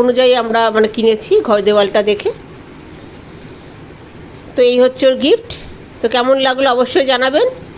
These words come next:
আর অবশ্যই, অবশ্যই আমার পেজটাকে ফলো করবেন, আর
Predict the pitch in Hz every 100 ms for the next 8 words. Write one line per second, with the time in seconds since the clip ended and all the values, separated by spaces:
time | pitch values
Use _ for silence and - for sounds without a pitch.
0 | - - - - - - - - - -
1 | - - - - - 233 254 254 403 285
2 | 262 - 311 349 262 294 440 - - -
3 | 254 226 - - 240 - 208 202 175 175
4 | 180 - - -